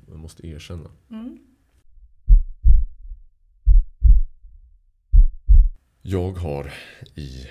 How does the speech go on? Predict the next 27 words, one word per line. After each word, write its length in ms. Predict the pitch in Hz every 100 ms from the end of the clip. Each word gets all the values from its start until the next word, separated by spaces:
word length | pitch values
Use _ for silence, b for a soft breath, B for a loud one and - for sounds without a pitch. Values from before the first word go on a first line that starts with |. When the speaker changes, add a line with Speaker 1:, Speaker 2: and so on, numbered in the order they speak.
| B B B B B B
Speaker 1:
kanske, 400 | - 67 - - 65 B B B B B B _ _ _
ja, 60 | _
snart 340 | - 90 73
ett 140 | - _
års 120 | 90
tid 180 | - -
nu 60 | - _ _ _ 214
Speaker 2:
Mm. 80 | 170 151 _ _ _ _
Speaker 1:
haft 680 | - 73 73 _ _ _ _
mobilen 840 | _ 82 76 78 76 73 73 73 73 _ b b b b _ _ _
på 100 | -
nattduksbordet. 680 | 71 - _ - - - _ -
Den 140 | 76
ligger 320 | 73 73 76
och 100 | 76
laddar 260 | 76 73 73
där. 260 | 71 73 - B B
Och 560 | B B - - _ _ _
jag 360 | - 76 73
precis 380 | - 76 76 73
innan 140 | 69 71
läggdags 500 | 69 71 76 _ -
brukar 340 | 73 - - _ _ _ _ _ _ _
i 120 | -
princip 400 | 87 82 73 71 73 _
varje 300 | _ 73 71
kväll 260 | 69 - 67